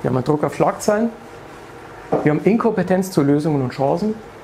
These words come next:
Wir haben eine mangelnde Qualität der Berichte. Und die German Angst, denke ich, ist international bekannt. Was wir nicht haben, ist ein lösungsorientierter Journalismus, der Mut macht und nach vorne blickt und der auch qualifiziert ist.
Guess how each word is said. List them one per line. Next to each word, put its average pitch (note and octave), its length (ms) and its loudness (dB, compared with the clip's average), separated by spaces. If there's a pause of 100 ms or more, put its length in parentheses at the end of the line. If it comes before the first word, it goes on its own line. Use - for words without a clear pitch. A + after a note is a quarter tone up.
(460)
Wir D3 80 4
haben D3 80 2
eine C#3+ 160 4
mangelnde G3 560 4 (340)
Qualität C#3+ 440 2
der D3 40 2
Berichte. E3 540 0 (500)
Und D3+ 120 4
die E3 80 4
German G#3+ 320 4
Angst, G#3+ 340 0
denke D3 180 0
ich, C3+ 100 -8
ist D3 160 -4
international D#3+ 640 2
bekannt. B2 400 -4 (960)
Was D3+ 160 2
wir E3 60 8
nicht C#4+ 260 4
haben, D#3 220 2
ist C#3 100 -4
ein C#3 160 0
lösungsorientierter F3 1040 2
Journalismus, F3 720 0
der C#3 140 -4
Mut E3 280 2
macht G#3+ 240 0
und F3 100 2
nach E3 100 2
vorne E3+ 260 0
blickt - 300 -8
und D#3 100 0
der F3 80 6
auch E3 80 -2
qualifiziert F3 640 0
ist. - 220 -8